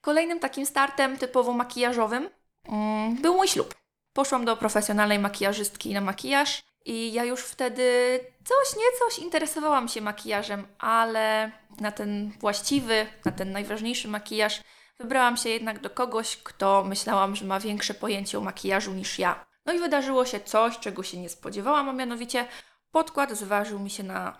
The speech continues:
czole bardzo mocno, więc gdy wróciłam do domu po jakiejś godzinie, nadawało się on tak naprawdę tylko do zmycia.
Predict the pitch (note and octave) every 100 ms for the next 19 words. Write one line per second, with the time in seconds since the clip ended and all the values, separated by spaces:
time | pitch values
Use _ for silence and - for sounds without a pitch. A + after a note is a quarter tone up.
0 | - F3+ F#3 G3 _ _ - G#3+ G#3+ G3+
1 | F#3 F#3+ - G3+ G#3 - _ G#3 G3+ F#3
2 | G3 G3 G3+ G3+ G#3+ G3+ G3 G3 F#3+ G3
3 | G3 G3 G3+ G3 G3 G#3 G3+ G3 G3+ G3+
4 | G3+ A3 G#3+ G3+ G#3+ G3+ G3 G3+ G3+ G3+
5 | G3 G3+ G3 G3 G3+ G3 C4